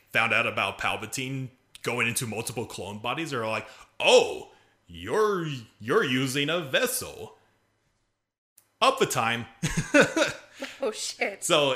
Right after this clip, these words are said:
Speaker 1: it's essentially like, "Okay, I live in this clone body for ten years." Nope, now you live for five seconds.
Speaker 2: <laughs>
Speaker 1: Because the Force is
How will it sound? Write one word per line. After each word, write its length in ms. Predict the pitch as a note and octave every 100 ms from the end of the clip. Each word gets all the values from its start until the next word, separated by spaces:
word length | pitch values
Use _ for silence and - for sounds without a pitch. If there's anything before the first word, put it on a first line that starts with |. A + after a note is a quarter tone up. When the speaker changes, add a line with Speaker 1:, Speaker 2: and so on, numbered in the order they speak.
| -
Speaker 1:
it's 180 | G3+ F#3+
essentially 480 | F3+ G3+ F#3+ F#3+
like, 240 | D#3+ C3+ -
"Okay, 300 | E3 B2+ G2
I 140 | G#2
live 180 | C#3 G#3+
in 80 | F#3+
this 160 | C#3+ -
clone 380 | - C#3 B2+
body 260 | A2+ A#2 G#2
for 200 | G2 F#2+
ten 280 | - C#3 A2+
years." 320 | F#2 - - - -
Nope, 360 | A#3+ C4 C4 - -
now 140 | C4 C4
you 140 | G#3+
live 220 | D#3 D3 D3+
for 80 |
five 260 | D#3+ D3 F3
seconds. 680 | - C#4+ C#4+ E3 - - - _ -
Speaker 2:
<laughs> 100 | E4+ E4 F4 E4 E4 - C#4+ C#4+
Speaker 1:
Because 320 | D4 F3+ B2
the 60 |
Force 360 | A#2 D#3 C3 B2
is 340 | B2+ G#2 -